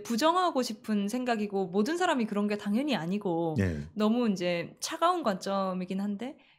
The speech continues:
Speaker 1: 그게 정말로 현실에서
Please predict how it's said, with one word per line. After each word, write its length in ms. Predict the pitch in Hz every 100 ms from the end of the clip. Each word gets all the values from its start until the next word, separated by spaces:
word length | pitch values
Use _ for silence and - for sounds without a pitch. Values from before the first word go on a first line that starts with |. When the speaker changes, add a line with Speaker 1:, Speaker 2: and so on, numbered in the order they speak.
| _
Speaker 1:
그게 640 | - 285 339 294 262 - -
정말로 400 | - 226 277 254
현실에서 1200 | 262 349 349 330 302 277 269 233 220 233 196 147